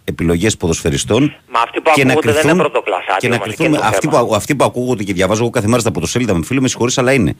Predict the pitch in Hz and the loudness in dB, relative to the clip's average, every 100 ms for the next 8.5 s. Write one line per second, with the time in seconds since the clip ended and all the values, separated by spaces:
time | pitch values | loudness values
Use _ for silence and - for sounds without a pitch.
0 | - 78 85 76 80 104 80 98 82 95 | -6 -2 0 2 2 0 2 2 2 -2
1 | 78 - 78 87 87 - 85 139 123 - | -2 -4 -2 -2 -2 -2 -2 2 2 4
2 | 170 151 120 98 101 92 104 117 95 110 | 0 2 0 0 -2 2 2 2 0 0
3 | 101 104 101 98 82 73 80 110 92 - | 2 2 2 0 -4 -2 -2 -2 -2 -4
4 | 135 - 131 131 135 73 104 - 135 147 | -6 -2 0 2 0 2 0 0 0 0
5 | 143 139 - _ _ - 117 151 151 131 | 0 -4 -14 _ _ -2 2 2 2 -2
6 | 104 120 120 95 - 101 87 82 76 76 | 0 0 0 -2 -2 0 0 0 -4 -4
7 | 104 131 - _ _ - 113 120 165 165 | -2 -2 -4 _ _ -2 0 2 2 2
8 | 175 139 85 67 | 0 0 -2 -4